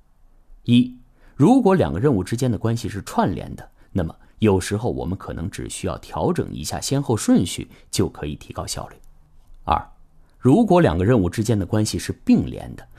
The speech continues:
你得想尽一切办法找到可以并联的任务，然后让它们并行。三，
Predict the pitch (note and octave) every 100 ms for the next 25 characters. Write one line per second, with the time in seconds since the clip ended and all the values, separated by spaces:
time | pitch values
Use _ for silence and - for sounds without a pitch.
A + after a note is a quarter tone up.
0 | - - E3 G3 - F2 F#2+ A2 F#2+ F#3+
1 | G3+ C3+ C3+ F#2+ D#2 D#2 C2 D#2+ F#2 -
2 | G#2+ E3+ G#2 A2+ F2 C2+ D#2 F2 E2+ A1+
3 | - _ - E2+ C2+ - D2+ - - E2
4 | - G2+ - - - _ _ _ _ _
5 | - - - - G2